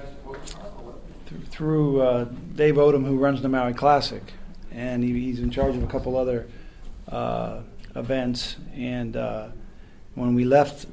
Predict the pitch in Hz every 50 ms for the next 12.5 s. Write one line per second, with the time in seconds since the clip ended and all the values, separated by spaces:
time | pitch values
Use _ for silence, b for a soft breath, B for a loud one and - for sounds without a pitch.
0 | - - 131 127 127 127 127 127 139 131 131 123 123 127 123 123 120 120 123 123
1 | 120 120 - 123 117 120 117 117 120 120 120 120 120 117 117 117 - - - 120
2 | 117 120 117 117 120 120 117 117 117 - B B B B B B B B B B
3 | B - - - 113 113 120 120 113 117 127 131 123 113 104 117 123 120 123 -
4 | 131 117 120 120 120 123 120 - - 127 120 113 - - - - 123 120 120 123
5 | 123 123 123 123 123 123 123 120 117 113 113 117 - - 120 113 110 117 117 -
6 | - - - - - - - 143 117 117 117 113 113 117 123 - - - - -
7 | - - 131 123 123 123 117 117 113 117 - - - - 113 113 113 110 110 -
8 | - - B B B B B B B B B B B B B B B B B B
9 | B - 120 135 151 170 175 165 143 - 147 143 160 170 135 110 110 - - 123
10 | 131 131 - - 151 147 139 131 123 123 131 123 120 - 123 120 123 127 123 120
11 | 120 120 120 117 117 - - B B B B B B B B B B - - -
12 | - - 127 123 123 120 120 120 120 117